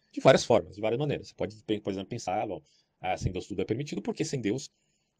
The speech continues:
ah, não haveria essa estrutura singular no próprio ser humano que lhe dá a capacidade de ter afetos", né? Mas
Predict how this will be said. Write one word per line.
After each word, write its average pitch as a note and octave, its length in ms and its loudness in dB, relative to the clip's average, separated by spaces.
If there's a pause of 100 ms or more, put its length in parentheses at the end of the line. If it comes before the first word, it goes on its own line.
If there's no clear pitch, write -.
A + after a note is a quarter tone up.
ah, G#2+ 220 -2
não A2+ 140 -2
haveria A2 260 0
essa - 120 -2
estrutura D3+ 680 2 (140)
singular D3 720 2
no C#3 80 -4
próprio G2+ 220 -6
ser G2+ 120 -12
humano F#2+ 240 -10
que - 100 -8
lhe A#2+ 60 0
dá G#2 120 0
a - 20 0
capacidade G2+ 560 -4
de G#2 80 -20
ter C3+ 140 -2
afetos", - 580 -6
né? G2 140 -12 (840)
Mas D3 480 4